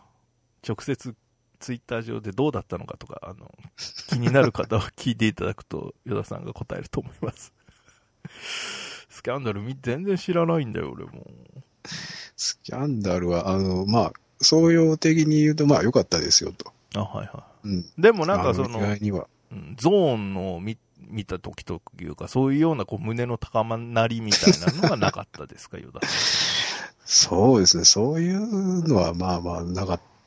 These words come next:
Speaker 2: な-、なかったというか、うん、あれですけど、まあでも、よう頑張ってんなと思いましたけどね。
Speaker 1: あー、はいはい。
Speaker 2: うん。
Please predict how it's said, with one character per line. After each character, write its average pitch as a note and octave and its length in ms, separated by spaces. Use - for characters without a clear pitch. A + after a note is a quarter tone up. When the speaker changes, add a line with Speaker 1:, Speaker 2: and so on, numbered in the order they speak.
Speaker 2:
な-、 F2+ 260
な E2+ 120
か F2+ 100
っ E2 80
た E2 140
と E2 100
い D#2+ 80
う D#2 80
か、 - 360
う F#2+ 40
ん、 E2 580
あ E2 100
れ D#2 80
で D#2 80
す - 160
け E2 120
ど、 D#2 240
ま F#2 120
あ F2 60
で F2+ 80
も、 E2 140
よ F#2+ 560
う F#2+ 40
頑 G2 160
張 A2+ 80
っ G#2+ 40
て A2 160
ん A2 60
な G#2+ 140
と F2 100
思 F2+ 140
い - 20
ま G2+ 120
し - 60
た F#2 80
け D#2+ 60
ど G2+ 120
ね。 - 0
Speaker 1:
あ G#2 60
ー、 - 80
は - 40
い - 320
は F#2+ 100
い。 - 260
Speaker 2:
う - 20
ん。 D#2+ 920